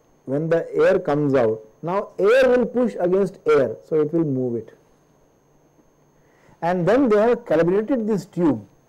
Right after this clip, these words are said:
by leak rate of air. So within the, within the range of expected leak rates of the gas for eight hours or whatever duration,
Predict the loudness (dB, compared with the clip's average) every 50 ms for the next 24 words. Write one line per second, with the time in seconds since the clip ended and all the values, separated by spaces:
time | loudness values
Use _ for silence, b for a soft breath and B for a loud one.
0 | _ _ _ _ -8 -4 -2 -2 -2 -2 -4 -10 _ _ _ -12 -6 -4 -4 -4
1 | -2 0 0 0 0 -2 -6 -10 -10 -10 -12 -14 -18 -18 -18 -18 -20 _ _ _
2 | _ _ _ _ _ _ _ _ _ _ _ _ _ b b b b b b b
3 | b b b b -2 0 0 2 2 2 2 2 2 2 2 2 0 0 0 2
4 | 2 2 0 -2 -6 -12 _ -14 -10 -6 -4 -4 -2 0 0 2 2 2 2 2
5 | 2 2 2 2 2 2 2 2 2 0 -2 -4 -6 -14 -20 _ _ _ _ _
6 | _ _ _ -8 -6 -6 -6 -6 -10 -18 _ _ -14 -14 -14 -20 -10 _ -6 -6
7 | -6 -6 -4 -2 -2 -2 -2 -2 -2 -2 -4 -2 -2 0 0 0 -2 -4 -8 -8
8 | -8 -4 -4 -4 -4 -2 -2 -2 -2 -4 -6 -8 -6 -6 -4 -4 -6 -8 -14 _
9 | -4 -2 -2 -2 -2 -4 -6 -6 -8 -8 -10 -10 -12 -12 -12 -12 -12 -12 -12 -10
10 | -8 -6 -6 -8 -8 -10 -12 -10 -8 -8 -8 -10 -12 -16 -18 -20